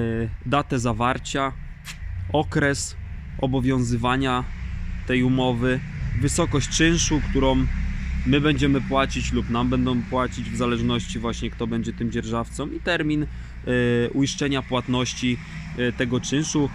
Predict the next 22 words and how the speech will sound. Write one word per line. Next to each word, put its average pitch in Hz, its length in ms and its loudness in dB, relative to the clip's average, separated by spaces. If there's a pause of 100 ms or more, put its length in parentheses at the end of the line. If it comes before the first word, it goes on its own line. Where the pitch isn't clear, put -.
(120)
Oczywiście 131 460 0
nie 127 120 4
musi 131 280 0
być 120 160 -2
to 123 100 -2
forma 117 300 0
pieniężna, 131 600 0
mogą 104 320 -2
być - 160 -6
to, 107 200 -4 (440)
nie 113 140 0
wiem, 107 160 -2
regularnie 113 580 2
oddawane 107 460 0
plony, 139 420 0
tutaj 113 240 -2
już 113 140 -4
musimy 117 300 -2
się 117 140 -6
sami 120 280 -2
dogadać. 120 540 -4 (1120)
Mm, 123 380 0